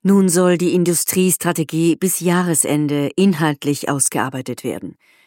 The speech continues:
F-P-Ö-Industriesprecher Axel Kassecker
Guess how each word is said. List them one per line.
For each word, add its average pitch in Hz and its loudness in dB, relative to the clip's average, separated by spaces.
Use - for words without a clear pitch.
F-P-Ö-Industriesprecher 175 -2
Axel - -4
Kassecker 165 -2